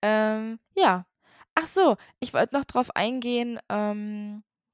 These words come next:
manche haben's ja vielleicht mitgekriegt, äh, wir hatten 'ne kurze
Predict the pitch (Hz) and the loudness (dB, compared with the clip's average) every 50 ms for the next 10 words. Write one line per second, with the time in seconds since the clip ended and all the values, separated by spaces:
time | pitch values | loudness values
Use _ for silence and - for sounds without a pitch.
0 | _ - - 196 208 202 247 226 214 214 220 - 214 214 208 - 214 202 208 - | _ -2 -2 -2 0 0 0 0 0 -2 -2 -2 -4 -4 -4 -4 -6 -6 -6 -6
1 | _ - 208 - - - 226 - - - 254 240 - - - _ _ _ _ _ | _ -10 -12 -10 -10 -14 -14 -10 -6 -6 -6 -6 -8 -16 -20 _ _ _ _ _
2 | _ _ - 208 196 196 190 202 202 208 269 - - 285 277 277 277 269 269 _ | _ _ -8 -8 -6 -6 -4 -4 -2 -2 -2 -4 -4 -8 -6 -6 -8 -10 -12 _
3 | _ _ - 233 240 - - 254 247 - - - 240 240 233 240 240 | _ _ -8 -8 -6 -2 0 -2 -2 -2 -2 -2 -2 0 0 -2 -4